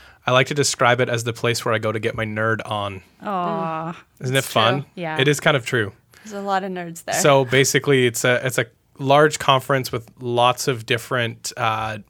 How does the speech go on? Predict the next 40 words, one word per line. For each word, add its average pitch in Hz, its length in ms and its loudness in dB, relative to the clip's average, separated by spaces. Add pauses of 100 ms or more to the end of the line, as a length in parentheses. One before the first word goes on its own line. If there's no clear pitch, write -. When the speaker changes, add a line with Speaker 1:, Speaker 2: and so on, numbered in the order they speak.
(120)
Speaker 1:
mini 143 300 0
breakout 123 420 2
sessions 123 320 -4
is 113 60 -8
probably 120 220 0
the 113 40 -4
best 113 240 -2
way 123 80 -2
to 117 80 0
put 120 220 0
it, 143 160 -2 (420)
of 127 300 0
people 127 640 0
talking 135 300 2
about 135 200 4
different 139 240 -2
topics. - 500 0
Speaker 3:
Mm-hmm. 214 140 -16
Speaker 1:
So 127 160 -2
they'll 123 280 4 (160)
do 127 160 0
a - 20 4
lot 139 160 6
of 139 80 4
research, 156 500 0
and 123 120 -4
then 120 100 -6
they'll 120 100 -2
come 131 200 -2
to 135 120 -2
their 127 140 2
session, 139 500 -2
and 113 300 -6 (360)
they'll 135 120 2
explain 139 840 0
or 123 180 0
read 127 340 2
a 123 60 2
paper 127 400 2
about, 120 340 2